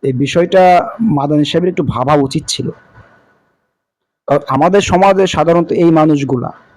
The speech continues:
জুঘার মানুষগুলা কি করে থাকে? মেলাঘাট দিয়ে তারা খেলা দেখায় বেড়ায়, আমাদের মতন সাধারণ মানুষজন তাদেরকে দেখে মজা পায়, দুই টাকা পাঁচ টাকা দিয়ে তাদেরকে সহযোগিতা করে। বাংলায় একটা কথা আছে, "বাঁশের থেকে কঞ্চি মোটা।"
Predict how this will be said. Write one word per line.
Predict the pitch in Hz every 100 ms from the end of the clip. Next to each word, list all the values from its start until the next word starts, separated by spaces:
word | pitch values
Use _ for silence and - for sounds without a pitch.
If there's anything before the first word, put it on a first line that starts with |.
| - 135
জুঘার | 147 175 220
মানুষগুলা | 208 190 160 135 123 - - _ _ -
কি | 226
করে | 165 143
থাকে? | 127 113 - - _ _ _ _
মেলাঘাট | 139 135 143 151 151 170
দিয়ে | 175
তারা | 165 165
খেলা | 156 147 156
দেখায় | 151 170
বেড়ায়, | 156 156 180 - _ _ _ _ _ -
আমাদের | 120 120 147
মতন | 165 160 165
সাধারণ | 147 135 156
মানুষজন | 156 156 160 151 156 151
তাদেরকে | 151 143 147 147
দেখে | 147 147
মজা | 147 147 151
পায়, | 147 147 202 _ _ _ _ -
দুই | 190 190
টাকা | 180 165
পাঁচ | 165 -
টাকা | 165 156
দিয়ে | 190
তাদেরকে | - 143 143 151
সহযোগিতা | - 143 151 180 202
করে। | 214 269 294 _ _ _ _ _ _ 143
বাংলায় | 143 208 233
একটা | 233 240
কথা | 233 147 139
আছে, | 120 - - _ _ _ _ _ _ _ _ _ _ _ -
"বাঁশের | 120 123 147
থেকে | 180 180
কঞ্চি | 175 202 175
মোটা।" | - - -